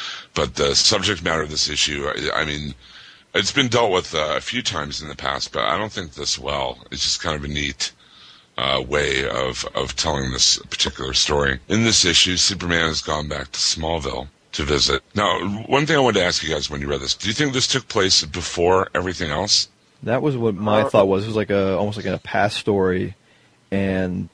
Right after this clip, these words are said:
Speaker 2: the person who we find out is the, uh, unknown Superman later on is our present day Superman.
Speaker 1: Right. Okay. And I was,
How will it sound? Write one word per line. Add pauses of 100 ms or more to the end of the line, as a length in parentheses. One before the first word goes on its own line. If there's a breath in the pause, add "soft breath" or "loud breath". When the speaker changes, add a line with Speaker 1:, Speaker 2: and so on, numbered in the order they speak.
Speaker 2:
the
person
who
we
find
out
is
the,
uh,
unknown
Superman
later
on
is
our
present
day
Superman. (260)
Speaker 1:
Right. (540)
Okay. (160)
And
I
was,